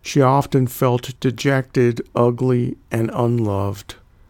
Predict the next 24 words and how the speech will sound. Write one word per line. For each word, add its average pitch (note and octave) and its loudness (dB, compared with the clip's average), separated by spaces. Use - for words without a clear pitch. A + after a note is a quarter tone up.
Maria's B2+ 2
worry C3 0
and A#2+ -2
suspicion A#2+ -2
got A2+ 0
the A#2 -4
best C3 -2
of - -12
her, - -4
and A2+ -2
one D3+ 2
night C3+ 0
while A2+ 0
she C#3 -4
was A#2+ -2
staying C#3+ 0
up D3+ -4
late, D3+ -2
waiting A#2+ 0
for B2+ 0
Jorge B2+ 0
to B2 -8
come G#2+ -2
home, C3 -2